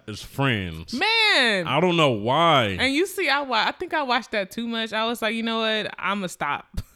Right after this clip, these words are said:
Speaker 1: But then I always
Speaker 2: <laughs>
Speaker 1: ask people, I be like, "Yo, why don't you like Friends?" And it's like, one, I get the people that never even watched Friends,
Speaker 2: Yeah.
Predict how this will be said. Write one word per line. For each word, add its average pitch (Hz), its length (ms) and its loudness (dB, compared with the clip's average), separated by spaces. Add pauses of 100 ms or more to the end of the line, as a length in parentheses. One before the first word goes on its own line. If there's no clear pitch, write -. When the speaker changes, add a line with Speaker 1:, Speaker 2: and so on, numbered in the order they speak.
Speaker 1:
But 151 160 0
then 202 160 2
I 202 100 0
always 190 360 2
Speaker 2:
<laughs> - 60 -6
Speaker 1:
ask 170 380 0
people, 160 220 0
I 170 100 2
be 160 100 -2
like, 120 220 0
"Yo, 151 140 0
why 131 260 0
don't 151 280 -4
you 139 120 -4
like 131 240 -2
Friends?" 120 680 -4 (500)
And 135 160 0
it's 151 140 -2
like, 147 280 0
one, 165 540 0 (220)
I 127 120 0
get 131 200 0
the 123 60 -4
people 135 320 2
that 104 160 0
never 143 300 0
even 104 600 -2
watched 156 420 0
Friends, 117 540 0
Speaker 2:
Yeah. 165 40 -8